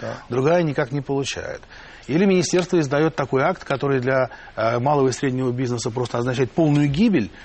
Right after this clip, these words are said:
Speaker 2: а две-три крупные компании на этом захватывают рынок. Так вот, э, когда мы стали всерьёз заниматься этой работой, то,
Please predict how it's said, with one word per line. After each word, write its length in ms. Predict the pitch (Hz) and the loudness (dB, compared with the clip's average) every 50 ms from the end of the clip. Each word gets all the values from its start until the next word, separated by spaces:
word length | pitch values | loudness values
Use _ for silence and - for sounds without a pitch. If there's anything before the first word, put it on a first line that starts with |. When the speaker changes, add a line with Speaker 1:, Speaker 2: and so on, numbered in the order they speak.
| - - - | -18 -8 -4
Speaker 2:
а 100 | 107 104 | -4 -2
две-три 300 | 110 120 131 120 143 120 | 0 0 0 0 0 -2
крупные 320 | - - 120 - 127 120 | -2 -2 -4 -2 -2 -2
компании 460 | - 127 123 131 123 175 190 190 160 | 0 -2 -2 0 0 2 2 2 2
на 160 | 110 104 110 | 0 0 -2
этом 160 | 117 107 110 104 | -2 -4 -4 -4
захватывают 580 | 107 104 - 120 135 139 - 151 151 156 143 | -4 -4 -2 -2 -2 0 0 0 0 0 0
рынок. 340 | 120 98 85 80 73 71 - - - - - - - - - - - - - | -2 -4 -4 -6 -8 -10 -14 -16 -20 -20 -20 -20 -18 -18 -16 -18 -18 -14 -8
Так 80 | - 113 | -4 -2
вот, 140 | 151 165 - - | -2 -2 -2 -2
э, 420 | 123 123 127 127 120 120 120 120 117 117 110 - - - - - - - - - | -4 -2 -2 0 -2 -2 -2 -4 -6 -10 -14 -18 -20 -20 -20 -20 -20 -20 -14 -8
когда 280 | - 135 127 123 147 139 | -6 -4 0 0 0 0
мы 100 | 135 123 | 0 -2
стали 400 | - - 127 113 110 107 101 - - - - - | -2 -2 -2 -2 -2 -4 -6 -8 -14 -20 -20 -12
всерьёз 480 | - - - 143 135 143 151 147 127 101 | -6 -2 0 2 2 4 4 2 2 0
заниматься 460 | 98 110 110 113 113 117 113 - - | -2 -4 -4 -2 -2 -2 -2 -2 -6
этой 160 | 104 - 117 | -8 -6 -6
работой, 500 | 107 110 120 127 156 214 226 - - 95 | -6 -4 -4 -4 -6 -6 -6 -6 -8 -8
то, 380 | 92 - - 110 107 104 101 98 | -10 -10 -8 -6 -6 -6 -8 -10